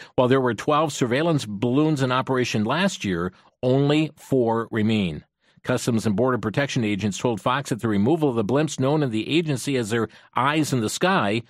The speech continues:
will drastically hinder their ability to track illegal immigrants who evade detection at the border. As of January, there were one point two million gotaways since Biden took office. Interesting.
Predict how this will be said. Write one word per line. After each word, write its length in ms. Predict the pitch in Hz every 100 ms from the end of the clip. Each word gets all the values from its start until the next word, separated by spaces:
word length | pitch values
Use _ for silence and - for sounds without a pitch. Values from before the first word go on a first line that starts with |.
| - _
will 140 | 123
drastically 800 | 107 107 147 170 - 170 175 160
hinder 340 | 131 196 190 170
their 220 | 170 165
ability 420 | 139 147 147 151
to 100 | 131
track 360 | 98 143 135 -
illegal 460 | 160 165 170 165 165
immigrants 520 | 175 165 110 107 107
who 120 | 135
evade 440 | 113 92 131 185 185
detection 640 | 175 147 165 151 - 143
at 280 | - 135 143
the 60 | 147
border. 440 | 151 165 123 85 - - - -
As 160 | 120
of 100 | 107
January, 580 | 95 139 156 175 190 170
there 160 | 117 117
were 180 | 110
one 220 | 104 151 151
point 360 | - 151 143
two 460 | - 175 170 170 -
million 520 | 123 139 147 147 147 -
gotaways 880 | 110 131 175 156 104 82 87 98 - _ _ -
since 300 | 120 113 -
Biden 480 | 123 117 90 98 - _ -
took 280 | 110 90 _ _ -
office. 680 | 107 95 82 - - - - _ _ _ _ _ _ _ -
Interesting. 600 | 117 104 92 - -